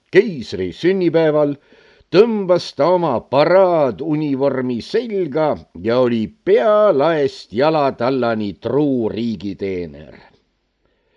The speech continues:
Poliitikast kuulis väike Adolf isa suust arvatavasti vähe, sest poliitika ei kuulunud isa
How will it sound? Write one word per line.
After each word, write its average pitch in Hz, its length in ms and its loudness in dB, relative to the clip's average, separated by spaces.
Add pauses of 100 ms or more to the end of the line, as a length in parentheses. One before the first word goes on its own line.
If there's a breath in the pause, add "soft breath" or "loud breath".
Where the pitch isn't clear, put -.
(560)
Poliitikast 233 760 0
kuulis 151 420 -2
väike 180 420 0
Adolf 147 640 -4
isa 151 460 -6
suust 143 500 -8
arvatavasti 101 1000 -6 (100)
vähe, 98 480 -4
sest - 360 -14
poliitika 170 760 -4
ei 196 120 0
kuulunud 214 640 -4
isa 208 280 -4